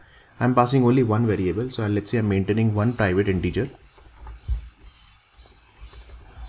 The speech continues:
and limit I'm going to pass it over here. Fine, and then for this, I'm going to create getter and setter. So go to source,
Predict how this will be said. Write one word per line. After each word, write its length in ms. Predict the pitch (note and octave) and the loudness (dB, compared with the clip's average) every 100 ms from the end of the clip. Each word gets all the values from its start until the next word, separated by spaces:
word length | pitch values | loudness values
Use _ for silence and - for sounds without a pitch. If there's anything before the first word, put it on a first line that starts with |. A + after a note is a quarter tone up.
| - - | -16 -10
and 340 | G2+ A#2+ C3+ - | -6 -6 -8 -4
limit 320 | G#2 A#2 B2 | 0 2 2
I'm 140 | A2 G2 | 2 2
going 160 | G2 | 2
to 80 | G2+ | 2
pass 240 | G2 F#2+ | 0 -4
it 80 | F#2+ | -4
over 160 | E2+ A2 | -4 -6
here. 180 | A#2 - - - - - - - - - - - - - | -10 -12 2 2 2 -10 -20 -20 -20 -20 -20 -20 -20 -12
Fine, 320 | - A#2+ C3 - - | -2 0 0 -6 -4
and 220 | G#2+ G2+ | -2 2
then 220 | A2 A#2 | 4 2
for 160 | A#2 A2 | 2 2
this, 440 | D3 B2 A#2+ - - | 4 2 0 -4 -4
I'm 100 | A2+ | 0
going 200 | A#2 A2+ | 2 4
to 80 | |
create 320 | A#2 G#2 G#2+ G#2 | 2 2 0 0
getter 240 | F2 F#2 | -2 0
and 180 | F2+ F#2+ | -2 -2
setter. 340 | - D#2 C#3+ - - - _ _ - _ - | -2 -4 -6 -8 -20 -20 _ _ -20 _ -16
So 640 | - G2 F#2+ F#2+ F#2+ F#2 G2 G2+ | -6 0 2 4 4 2 -2 -8
go 140 | F#2 F#2 | -2 0
to 160 | G#2 | 0
source, 520 | G#2 F#2+ C#3+ - - | 0 0 0 -4 -12